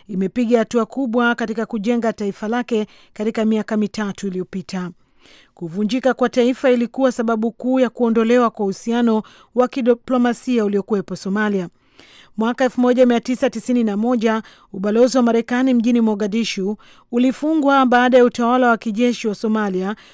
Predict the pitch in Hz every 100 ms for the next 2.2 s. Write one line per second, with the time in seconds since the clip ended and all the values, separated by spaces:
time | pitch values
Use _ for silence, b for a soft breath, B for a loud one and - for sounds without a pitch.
0 | B 196 214 247 240 240 233 254 262 247
1 | 226 254 254 254 233 233 233 185 269 -
2 | 202 196